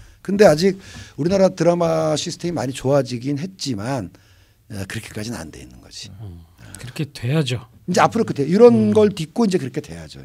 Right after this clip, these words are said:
Speaker 1: 이제
Speaker 2: 음.
Speaker 1: 이렇게 제가
Speaker 2: 그게
Speaker 1: 말씀드린
Speaker 2: 아니면
Speaker 1: 겁니다.
Speaker 2: 제가 얘기했던 단편 옴니버스 모음지부.
Speaker 1: 거기에 대해서도 제가 또 해명을 드리자면 요즘 오티티들이 말이죠.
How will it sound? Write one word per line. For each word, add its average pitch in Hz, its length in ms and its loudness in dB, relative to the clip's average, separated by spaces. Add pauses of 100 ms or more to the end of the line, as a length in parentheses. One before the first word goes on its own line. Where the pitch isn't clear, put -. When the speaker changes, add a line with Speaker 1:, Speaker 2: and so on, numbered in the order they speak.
Speaker 1:
이제 107 100 -10
Speaker 2:
음. 98 120 -14
Speaker 1:
이렇게 - 240 -8
제가 127 160 -4
Speaker 2:
그게 160 160 0
Speaker 1:
말씀드린 170 40 4 (180)
Speaker 2:
아니면 160 140 2
Speaker 1:
겁니다. 139 200 -4
Speaker 2:
제가 131 200 -2
얘기했던 117 300 -8
단편 135 400 -6
옴니버스 123 640 -4
모음지부. 113 640 -4
Speaker 1:
거기에 123 360 8
대해서도 220 360 8
제가 151 200 4
또 147 140 -4
해명을 127 280 -4
드리자면 95 520 -8 (340)
요즘 101 240 -6
오티티들이 90 500 -6
말이죠. 87 440 -2